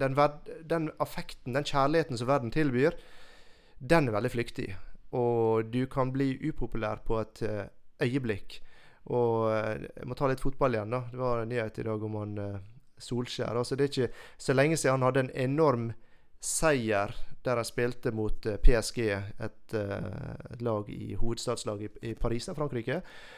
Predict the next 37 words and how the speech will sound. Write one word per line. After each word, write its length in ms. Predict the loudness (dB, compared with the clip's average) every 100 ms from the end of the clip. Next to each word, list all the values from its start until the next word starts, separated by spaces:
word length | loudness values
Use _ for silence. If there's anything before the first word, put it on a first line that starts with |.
| -8
Og 120 | 0 2
det, 80 | 2
han 160 | 2
ble 100 | 4
genierklært. 1120 | 4 4 2 0 0 -2 -4 -10 -12 -12 -12 -8
Og 120 | -4
det 120 | -2 -4
er 180 | -4 -8
kanskje 300 | -8 -10 -6
en 60 | -4
eller 280 | -2 -2 -2
to 140 | -2
uker 180 | -2 -2
siden. 300 | -2 -2 -2
Det 80 | -4
er 20 |
ikke 140 | 0
lenge 160 | 0 0
siden. 280 | 2 2 -2 -10 -18 -20 -20 -10
Og 100 | 0
nå 120 | 4 6
er 100 | 8
det 40 | 6
bare 80 |
snakk 280 | 4 0 -2
om 120 | -2
at 140 | -2 -2
han 180 | -2 0
må 160 | -2 -2
ut. 600 | -4 -6 -8 -8 0 2 0 -2 -10
Det 140 | -8
er 120 | -4
snakk 160 | -4 -4
om 140 | -2
han 240 | 0 0 -2
blir 160 | 0
erstattet, 560 | 2 2 2 0 -4